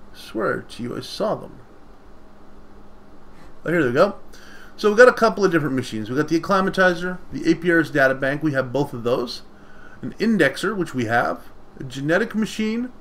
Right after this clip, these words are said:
a gene pool, a sequencer, and a splicer.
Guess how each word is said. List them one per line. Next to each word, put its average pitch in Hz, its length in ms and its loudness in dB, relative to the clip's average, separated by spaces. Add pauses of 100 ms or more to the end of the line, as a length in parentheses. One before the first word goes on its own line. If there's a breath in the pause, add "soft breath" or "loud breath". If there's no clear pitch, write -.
(160)
a 135 60 -8
gene 180 440 -2
pool, 151 480 0 (400 loud breath)
a - 60 -8
sequencer, 131 1120 2 (280)
and 123 140 -4
a 123 60 2
splicer. 127 800 -2